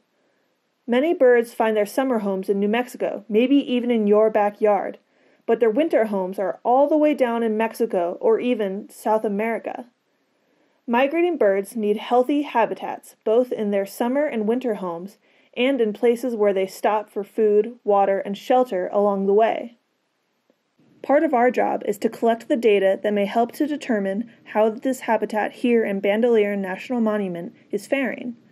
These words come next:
How are our species doing in their summer breeding and fall migrating compared to birds in similar habitats in other areas? It can take decades of banding data to answer these kinds of questions.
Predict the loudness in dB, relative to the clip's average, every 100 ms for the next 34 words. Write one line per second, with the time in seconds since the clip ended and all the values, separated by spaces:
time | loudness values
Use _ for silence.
0 | _ _ _ -20 _ 2 4 4 4 2
1 | 0 0 -4 -2 -4 0 2 2 -2 -4
2 | -2 2 2 0 -2 0 0 2 2 2
3 | -2 -4 -6 -6 0 0 2 0 0 0
4 | -2 -2 -8 -12 _ -20 -20 0 0 2
5 | 2 2 0 2 2 2 -2 -10 -4 -2
6 | -2 -4 -4 -6 -4 -4 -4 -6 -4 -2
7 | 0 2 2 2 -2 -10 -20 -20 _ _
8 | _ _ -20 _ -4 0 0 2 0 0
9 | -2 0 -2 0 -2 -2 0 0 0 0
10 | 0 0 -2 -6 -8 -4 -4 -4 -4 -4
11 | -6 -6 -6 -6 -8 -8 -8 -12 -18 -18
12 | -20